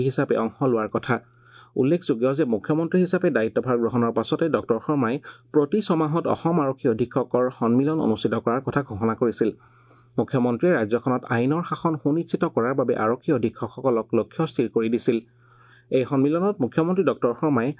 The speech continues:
বিভিন্ন জিলাৰ আৰক্ষী অধীক্ষকসকলৰ পৰা বিগত সময়ছোৱাৰ কাম কাজ আৰু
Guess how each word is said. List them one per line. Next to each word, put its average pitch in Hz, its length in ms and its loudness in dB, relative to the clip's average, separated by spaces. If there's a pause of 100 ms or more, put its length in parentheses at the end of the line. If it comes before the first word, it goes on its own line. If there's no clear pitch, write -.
(220)
বিভিন্ন 160 440 2
জিলাৰ 139 280 0 (100)
আৰক্ষী 120 340 0
অধীক্ষকসকলৰ 131 720 -2
পৰা 165 140 0
বিগত 113 300 0 (120)
সময়ছোৱাৰ 131 440 0 (100)
কাম 117 180 0
কাজ 156 200 -2 (160)
আৰু 123 100 2